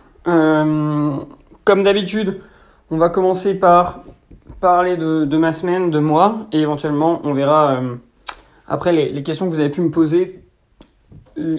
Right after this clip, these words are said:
hier dans le, dans la story que j'ai pu vous faire. Donc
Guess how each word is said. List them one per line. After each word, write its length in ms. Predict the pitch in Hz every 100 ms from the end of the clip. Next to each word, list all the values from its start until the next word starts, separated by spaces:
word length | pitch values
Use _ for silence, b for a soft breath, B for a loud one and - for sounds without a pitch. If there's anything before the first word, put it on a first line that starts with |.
| 175
hier 300 | 175 160 185 - -
dans 200 | 151 151
le, 580 | 147 139 135 131 123 123
dans 220 | 123 127
la 80 | 143
story 300 | 143 160 165
que 40 | 151
j'ai 80 |
pu 120 | 147 165
vous 120 | 151
faire. 240 | 151 110 - B B B
Donc 220 | 175 180